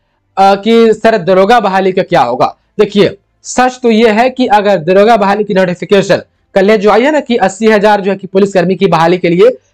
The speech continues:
जल्द notification आने वाली है, जो कि मैंने video बनाया था,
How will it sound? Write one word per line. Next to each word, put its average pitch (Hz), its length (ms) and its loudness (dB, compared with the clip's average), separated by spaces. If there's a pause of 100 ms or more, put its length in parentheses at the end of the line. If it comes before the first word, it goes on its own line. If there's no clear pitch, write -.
(160)
जल्द 226 260 0
notification 208 560 0
आने 180 160 0
वाली 165 240 0
है, 185 180 -4 (320)
जो 190 100 0
कि 202 100 -2
मैंने 202 180 2
video 190 280 2
बनाया 175 340 -2
था, 302 260 -4